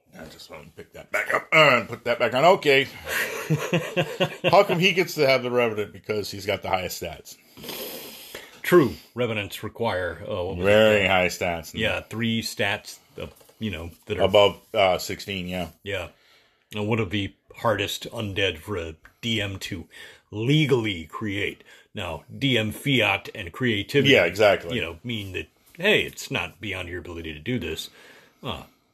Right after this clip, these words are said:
Speaker 2: but, you know, there is a credibility gap if they know that the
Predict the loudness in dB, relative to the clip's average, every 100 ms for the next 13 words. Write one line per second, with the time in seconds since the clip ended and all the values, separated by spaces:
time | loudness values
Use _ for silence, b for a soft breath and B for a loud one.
0 | -10 2 4 4 2 -2 0 2 0 0
1 | 0 2 2 4 2 0 0 -2 -2 -10
2 | -12 -6 -6 -2 0 0 -4 -12 -12 -12
3 | -12 -16